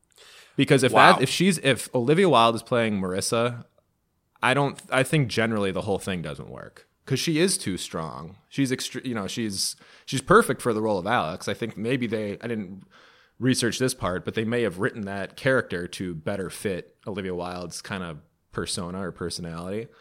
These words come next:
Speaker 1: But that, like, emotional insecurity that Misha Barton has, or at least, like,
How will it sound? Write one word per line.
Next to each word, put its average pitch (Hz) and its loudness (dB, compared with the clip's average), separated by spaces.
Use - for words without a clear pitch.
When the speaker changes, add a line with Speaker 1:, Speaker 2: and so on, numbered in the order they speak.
Speaker 1:
But 117 0
that, 143 2
like, 185 0
emotional 120 -2
insecurity 92 -4
that 95 -8
Misha 101 -6
Barton 92 -8
has, 98 -6
or 101 -2
at 85 -8
least, 101 -6
like, 90 -8